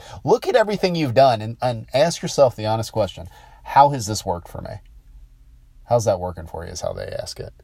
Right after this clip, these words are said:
But how is it working for you? And again, you don't have to put it out there for everybody. You just have to be honest with yourself. And I'll link to my info page on P N if, if you wanna,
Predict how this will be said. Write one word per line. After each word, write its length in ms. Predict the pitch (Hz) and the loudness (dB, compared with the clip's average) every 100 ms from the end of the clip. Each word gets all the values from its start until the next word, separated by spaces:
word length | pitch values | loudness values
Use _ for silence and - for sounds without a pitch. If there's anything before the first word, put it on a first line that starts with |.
| _ - | _ -2
But 120 | 143 | 2
how 180 | 202 214 | 2 2
is 120 | 180 | 0
it 100 | 117 | -2
working 360 | 92 - 95 | -4 -6 -14
for 180 | 95 - - | -12 -12 -12
you? 160 | 107 - - - _ _ - - - | -14 -16 -20 -20 _ _ -20 -20 -8
And 180 | 117 120 131 | -6 -4 -4
again, 360 | 123 165 104 | -2 0 -2
you 100 | 104 | -4
don't 160 | 127 131 | -4 -4
have 120 | 160 | -8
to 60 | - | -8
put 160 | - | -6
it 80 | 107 | -2
out 220 | 85 95 | -2 -2
there 160 | 98 95 | -4 -6
for 120 | 95 | -6
everybody. 420 | 87 95 92 110 | -6 -4 -2 -2
You 120 | 127 113 | -4 -6
just 220 | 131 - | -8 -8
have 120 | 160 | -8
to 60 | 151 | -6
be 120 | 131 | -4
honest 320 | 117 131 - | -4 -4 -6
with 120 | 123 | -8
yourself. 600 | 113 - - 120 - - - - _ _ - - _ _ _ - - _ _ _ _ _ _ _ _ - _ _ - _ _ - _ _ _ _ _ _ _ _ _ _ _ _ - - - - _ - | -8 -6 -4 -4 -6 -18 -20 -20 _ _ -20 -20 _ _ _ -20 -20 _ _ _ _ _ _ _ _ -20 _ _ -20 _ _ -20 _ _ _ _ _ _ _ _ _ _ _ _ -20 -20 -20 -20 _ -4
And 140 | 117 | 2
I'll 240 | 131 202 139 | 4 4 2
link 300 | 151 170 - | 2 0 -8
to 580 | - 113 110 104 95 - - - | -4 -2 -2 -4 -6 -10 -20 -10
my 260 | 110 120 117 | -2 0 0
info 340 | 123 - 107 | -2 0 -2
page 400 | 95 101 98 90 | 0 -2 -2 -2
on 160 | 98 95 | -4 -6
P 180 | - 98 | -6 -6
N 220 | 98 90 | -4 -6
if, 200 | 85 - - | -10 -14 -10
if 240 | 90 - | -10 -8
you 140 | 95 | -8
wanna, 440 | 98 98 92 90 | -6 -4 -4 -4